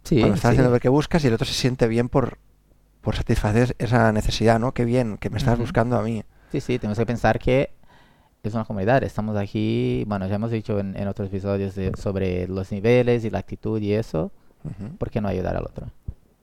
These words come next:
Speaker 2: Es verdad.
Speaker 1: Entonces, algo más de este de serse disponible.
Speaker 2: No, es lo que decías, mostrarte un poquito disponible.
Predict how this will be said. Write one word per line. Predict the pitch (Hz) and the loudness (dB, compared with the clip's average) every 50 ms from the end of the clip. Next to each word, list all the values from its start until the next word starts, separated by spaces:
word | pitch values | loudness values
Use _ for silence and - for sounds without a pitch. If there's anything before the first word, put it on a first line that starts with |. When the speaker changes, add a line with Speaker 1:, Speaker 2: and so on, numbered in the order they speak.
| _ | _
Speaker 2:
Es | - 110 101 | -12 -10 -8
verdad. | 127 92 90 87 - | -8 -8 -8 -8 -8
Speaker 1:
Entonces, | 107 - 110 - - - - | -6 -4 -4 -4 -2 2 4
algo | 120 123 139 143 | 6 6 6 4
más | 139 135 135 139 135 | 2 2 2 2 2
de | 131 | 0
este | 127 - - - 120 | -2 -2 -2 -2 0
de | 117 117 113 113 - | 2 2 2 0 0
serse | - 113 - - - 110 104 101 101 101 98 98 98 | -2 -6 -6 -4 -4 -2 -2 -2 -2 -2 -2 -4 -4
disponible. | 101 104 101 101 - - 110 123 123 104 98 98 107 - _ _ _ - - - - - - | -6 -8 -10 -10 -8 -6 -6 -4 -4 -4 -6 -6 -8 -10 _ _ _ -20 -20 -20 -20 -14 -4
Speaker 2:
No, | - 139 139 135 | 0 2 4 4
es | 123 117 | 4 4
lo | 131 123 | 6 6
que | 123 | 6
decías, | 110 101 - 110 107 98 92 - - - - - _ - | 6 4 4 4 4 2 0 -4 -8 -16 -20 -20 _ -8
mostrarte | - 110 110 104 - 117 104 - 117 | -6 -4 -2 -2 0 0 0 0 0
un | 110 | 0
poquito | - 110 110 107 110 | 0 -2 0 0 0
disponible. | 104 - - 110 113 123 123 127 135 151 180 233 | 0 -2 -2 -2 -2 -2 0 0 0 0 0 -2